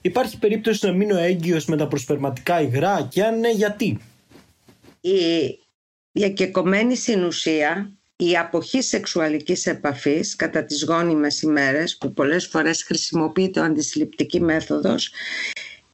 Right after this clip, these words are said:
Speaker 2: δεν είναι αξιόπιστες αντισυλληπτικές μέθοδοι. Επομένως, μπορεί να είναι πολύ μικρή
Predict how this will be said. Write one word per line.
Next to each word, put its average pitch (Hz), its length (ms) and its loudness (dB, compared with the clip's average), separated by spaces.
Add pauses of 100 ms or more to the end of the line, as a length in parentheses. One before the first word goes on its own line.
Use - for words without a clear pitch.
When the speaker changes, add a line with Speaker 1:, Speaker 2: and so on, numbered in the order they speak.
(160)
Speaker 2:
δεν 240 520 0
είναι 233 520 2
αξιόπιστες 208 960 -2
αντισυλληπτικές 175 1080 -2
μέθοδοι. 131 760 -2 (1200)
Επομένως, 233 760 0
μπορεί 214 260 0
να 208 100 0
είναι 202 400 0
πολύ 190 340 2
μικρή 170 680 0